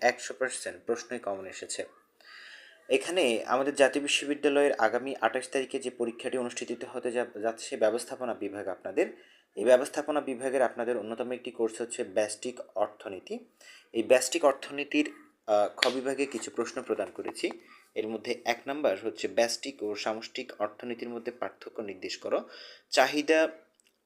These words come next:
রেখা ডান দিকে নিম্নগামী হয় কেন? তিন নাম্বার চাহিদার নির্ধারকসমূহ উল্লেখ করো। একটি কাল্পনিক যোগান সূচি থেকে যোগান রেখা অঙ্কন করো। মোট গড় ও প্রান্তিক উৎপাদনের মধ্যে সম্পর্ক দেখাও। আহ,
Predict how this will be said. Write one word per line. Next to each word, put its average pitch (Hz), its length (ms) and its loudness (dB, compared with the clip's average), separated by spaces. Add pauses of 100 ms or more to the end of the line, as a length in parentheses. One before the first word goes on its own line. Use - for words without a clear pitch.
রেখা 135 300 6
ডান 113 300 2
দিকে 120 180 -4
নিম্নগামী 117 640 -4
হয় 95 320 -4
কেন? 104 200 -4 (560)
তিন 127 140 0
নাম্বার 135 240 2
চাহিদার 120 600 0
নির্ধারকসমূহ 117 880 -4
উল্লেখ 104 320 -2
করো। 165 280 -2 (480)
একটি 127 260 -2
কাল্পনিক 139 680 2 (140)
যোগান 120 340 0
সূচি 123 280 -6
থেকে 107 360 -6
যোগান 113 340 -2
রেখা 117 220 -6
অঙ্কন 107 480 -8
করো। 120 300 -2 (580)
মোট 135 380 6
গড় 123 300 8
ও 110 80 2
প্রান্তিক 120 600 0 (140)
উৎপাদনের 117 540 0
মধ্যে 123 340 -8
সম্পর্ক 107 440 -4
দেখাও। 117 380 0 (840)
আহ, 101 220 4